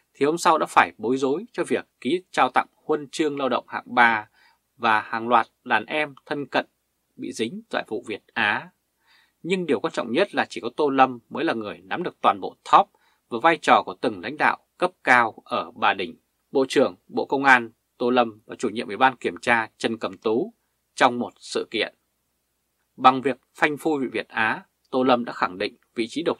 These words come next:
tôn và thực sự nắm quyền lực thống trị trên bàn cờ quyền lực của chính trường Việt Nam. Tô Lâm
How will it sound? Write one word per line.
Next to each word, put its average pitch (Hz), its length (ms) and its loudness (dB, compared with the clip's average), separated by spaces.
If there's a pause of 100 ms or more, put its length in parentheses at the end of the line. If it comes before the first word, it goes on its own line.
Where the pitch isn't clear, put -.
tôn 113 360 0 (400)
và 127 140 -8
thực - 180 -8
sự - 260 -2 (100)
nắm 127 260 0
quyền 135 160 0
lực 113 160 -6 (120)
thống 165 260 -4
trị - 320 -4
trên 165 200 -4
bàn 117 160 0
cờ 98 340 -2
quyền 98 200 -6
lực 92 260 -8
của - 160 -14
chính - 200 -8
trường 92 320 -2 (140)
Việt 104 240 -8
Nam. 101 320 -2 (460)
Tô 127 140 4
Lâm 120 240 4